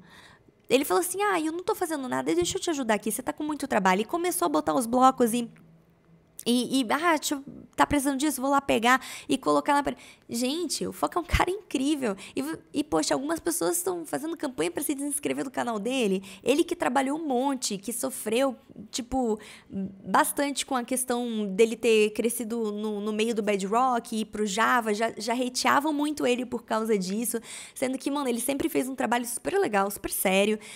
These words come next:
É, ele levou o Bedrock muito tempo com ele, assim, fazendo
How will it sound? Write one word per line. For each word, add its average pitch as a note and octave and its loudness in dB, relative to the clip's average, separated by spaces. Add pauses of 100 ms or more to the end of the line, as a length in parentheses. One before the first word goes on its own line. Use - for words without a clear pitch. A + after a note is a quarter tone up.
(240)
É, F#3+ 2 (280)
ele A3+ 0 (280)
levou A#3 4
o C4+ -2
Bedrock A3 2
muito C4 -2
tempo B3 -4
com G#3+ -4
ele, G#3 0
assim, G3+ -6
fazendo A3 0